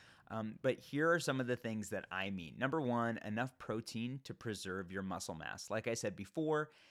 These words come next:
you don't wanna skimp on protein, especially ladies, because what you'll be doing is losing muscle mass, killing your metabolism, and while the scale will go down for a little bit, you're ultimately putting yourself in a worse spot than you started.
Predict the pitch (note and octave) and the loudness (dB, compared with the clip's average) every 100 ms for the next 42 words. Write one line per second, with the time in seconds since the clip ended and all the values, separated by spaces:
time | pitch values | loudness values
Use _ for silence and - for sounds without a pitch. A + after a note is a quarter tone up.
0 | - C3+ D#3 D#3 D#3+ F3+ - E3 C#3+ - | -10 -8 -6 0 2 2 2 2 2 0
1 | C#3 C3+ B2 A#2 - - - - D3 B2+ | -2 2 2 2 -2 -2 -2 0 2 4
2 | B2+ B2 - C#3+ C3+ C3 A#2+ A#2+ A2 G#2+ | 4 2 -2 -2 -2 0 0 0 0 -4
3 | - - - A#2+ A#2+ C3 B2 C3+ A#2 A2 | -8 -18 -14 -8 -4 -4 0 0 -2 -6
4 | G2+ - C#3 C#3+ B2 A2 G#2+ A2 G2 G2 | -6 0 2 4 4 2 -2 -6 -6 -4
5 | G#2 B2 D3 F3 C3 G#2 G#2+ G2 F#2 F2+ | 0 2 2 0 0 0 -2 -2 -2 -4
6 | G2 - _ _ _ _ - - C3+ D#3 | -8 -12 _ _ _ _ -8 -2 0 0
7 | D3 C3 A2+ A#2 F#2+ G2 F#2 F2 F#2 F#2 | 0 0 0 2 0 0 -4 -4 -6 -6
8 | - G#2 G#2 G#2+ G2 G2+ - A#2 B2+ C#3 | -6 -6 -2 0 -2 -4 -2 0 2 2
9 | A2+ A2 G#2 G#2 G#2+ F#2+ G2+ C3+ C3 A2 | 0 0 0 -2 -2 -4 -2 0 0 0
10 | G#2 - - B2 - C3+ D3+ D#3 E3 - | -2 -8 -10 -4 -4 -4 -4 -4 -4 -4
11 | C#3 - A#2+ A#2 G#2+ - G2 - G2+ F2+ | -4 -2 -2 -2 -4 -2 -2 -2 -8 -8
12 | E2+ F#2+ - - F#2 F#2 - - F#2+ F#2+ | -6 -6 -6 -4 -2 -2 -4 -8 -4 -4
13 | F#2 - - D2 D#2+ - | -4 -6 -6 -6 -6 -8